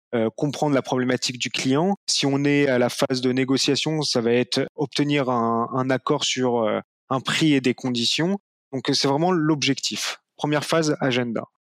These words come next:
La deuxième phase, ça va être discovery. Donc, c'est vraiment comprendre les attentes du client et ses besoins par rapport à cette problématique qui est le sujet du call d'aujourd'hui. La troisième, ça sera le pitch. Donc, vous allez pitcher vos arguments basés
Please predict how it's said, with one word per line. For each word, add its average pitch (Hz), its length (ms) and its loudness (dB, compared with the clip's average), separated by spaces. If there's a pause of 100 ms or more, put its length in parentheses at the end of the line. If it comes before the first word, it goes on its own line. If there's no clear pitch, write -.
(680)
La 143 120 -2
deuxième 180 300 0
phase, - 220 -2
ça - 160 -2
va 147 80 2
être 151 260 -6
discovery. 147 720 0 (540)
Donc, 143 160 -2
c'est - 100 0
vraiment 151 340 2
comprendre 175 760 0 (160)
les 131 160 2
attentes 165 320 -2
du 151 140 -2
client 165 600 0
et 147 200 0
ses 139 180 0
besoins 139 460 0
par 147 220 0
rapport 151 580 0
à 135 100 0
cette 131 440 0
problématique 127 520 0
qui - 120 0
est 135 40 4
le 127 80 2
sujet 139 380 0
du 135 120 -4
call 139 240 -2
d'aujourd'hui. 120 460 -2 (220)
La - 160 0
troisième, 190 500 0
ça 151 140 2
sera - 180 0
le 127 140 2
pitch. - 480 0 (220)
Donc, 131 100 -2
vous 123 120 0
allez 120 140 4
pitcher 175 640 0
vos 156 140 2 (120)
arguments 156 500 0 (160)
basés 151 200 0